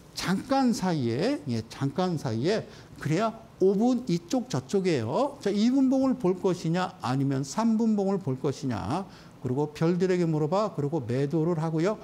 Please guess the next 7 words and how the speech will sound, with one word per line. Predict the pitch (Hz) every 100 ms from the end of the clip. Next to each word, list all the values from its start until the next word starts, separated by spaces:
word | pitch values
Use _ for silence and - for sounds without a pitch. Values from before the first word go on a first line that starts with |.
| - - -
바로 | 123 147 165
나오는 | 107 143 226
거죠. | 220 202 220
여기까지 | 160 170 196 226
올라갔었던 | 139 180 226 202 196 - 175
거죠. | 143 127 220 - - -
그러면 | 240 254 226